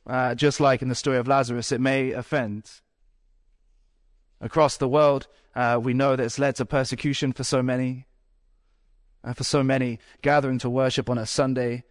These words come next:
uh, means that they could be dead the next day. Having a Bible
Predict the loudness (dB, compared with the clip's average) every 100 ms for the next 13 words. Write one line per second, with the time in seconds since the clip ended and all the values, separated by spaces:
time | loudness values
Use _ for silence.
0 | _ _ -8 -6 -2 0 -2 -2 -2 0
1 | -2 -2 -2 0 0 0 -4 -6 -6 -6
2 | -4 -4 -8 _ _ _ _ -6 -2 0
3 | 0 2 4 4 0